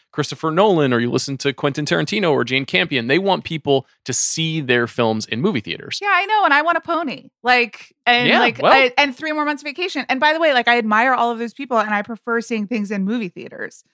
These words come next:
Speaker 2: But <sighs> it's, I mean, look around. Where are we? Wh-, and, you know, and the more that we insist that all of these movies are only available in movie theaters, the less people see them, the less available they are. I don't know if you had this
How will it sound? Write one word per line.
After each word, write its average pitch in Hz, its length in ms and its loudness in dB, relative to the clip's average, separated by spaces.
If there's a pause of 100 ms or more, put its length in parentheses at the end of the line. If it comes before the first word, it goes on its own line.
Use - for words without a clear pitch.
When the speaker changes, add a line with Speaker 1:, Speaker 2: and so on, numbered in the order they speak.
(480)
Speaker 2:
But 214 280 2 (360)
<sighs> - 1040 -18
it's, - 320 -8 (680)
I 320 60 4
mean, 370 240 -6
look 254 280 -2
around. 285 600 2
Where 311 160 2
are 311 240 2
we? 151 220 -12
Wh-, 190 200 -10
and, 269 220 0
you 349 100 -6
know, 269 420 2
and 269 220 4
the 277 60 4
more 277 240 4
that 320 120 -2
we 285 140 -6
insist 269 460 -2
that 254 100 0
all 233 160 4
of 226 80 -4
these 240 160 -2
movies 240 220 0
are 220 100 2
only 240 300 2
available 214 360 0
in 202 80 0
movie 294 220 2
theaters, 196 440 0 (340)
the 269 80 -2
less 240 380 4
people 302 280 -14
see 370 300 -12
them, 147 180 -8
the 180 100 -6
less 214 220 -2
available 269 420 -4
they 247 140 -4
are. 226 380 0 (280)
I 262 60 2
don't 370 140 -2
know 339 100 -4
if 339 100 -8
you 320 120 -4
had 285 140 0
this 277 260 -6